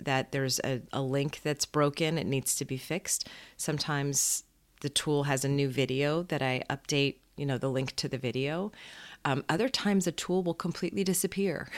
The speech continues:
<laughs> It doesn't exist anymore, and I have to find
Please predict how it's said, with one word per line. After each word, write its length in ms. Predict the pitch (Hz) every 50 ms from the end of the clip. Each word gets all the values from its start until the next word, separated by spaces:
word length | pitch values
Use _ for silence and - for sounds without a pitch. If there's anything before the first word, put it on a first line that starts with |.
| - -
<laughs> 80 | 196 - _ -
It 140 | 160 156
doesn't 240 | - 165 165 170 180
exist 400 | 180 180 165 156 190 180 - -
anymore, 400 | 156 143 143 143 135 143 147 143
and 100 | 147 151
I 40 | 139
have 240 | 143 147 143 147 -
to 80 | -
find 420 | 143 - - 139 131 135 139 143